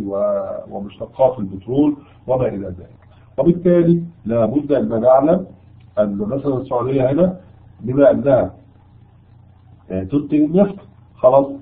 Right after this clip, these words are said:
فإن دوت هيبقى عندها ميزة إضافية في الاستثمارات بتاعة المتعلقة بالنفط. دي الموارد الطبيعية. ويعني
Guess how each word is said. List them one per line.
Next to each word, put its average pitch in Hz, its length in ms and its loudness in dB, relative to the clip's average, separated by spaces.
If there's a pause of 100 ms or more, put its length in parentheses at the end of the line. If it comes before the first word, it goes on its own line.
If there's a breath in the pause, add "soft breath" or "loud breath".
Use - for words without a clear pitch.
فإن 131 280 -2
دوت 127 480 0
هيبقى 123 380 -2
عندها 117 300 -2
ميزة 110 520 -2
إضافية 113 580 -2
في 117 280 -6
الاستثمارات 98 1000 -2
بتاعة 104 440 0
المتعلقة 95 720 -6
بالنفط. 92 600 -6 (800 soft breath)
دي 175 200 4
الموارد 127 380 2
الطبيعية. 92 420 -6 (200)
ويعني 233 460 2